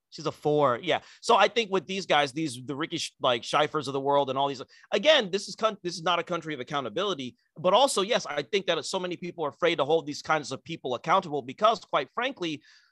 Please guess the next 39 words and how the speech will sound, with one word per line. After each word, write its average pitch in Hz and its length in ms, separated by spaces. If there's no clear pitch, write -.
you 180 140
know, 170 140
and 165 80
I'll 156 100
bring 165 240
it, 160 120
I, 139 200
I 131 220
oftentimes 143 560
say 226 200
this, 160 340
yet 151 220
to 160 60
be 139 120
proven 139 280
wrong. 175 400
One, 175 360
elitism. 156 640
Two, 202 420
whiteness. 135 760
Also, 196 840
these 190 200
people 180 560
who 214 140
you 190 160
refuse 240 320
to - 80
hold 190 160
accountable 190 540
look 226 200
like 202 200
someone 226 440
you 269 160
know. 285 640
They 117 120
look 196 260
like 170 180
your 139 120
father. - 420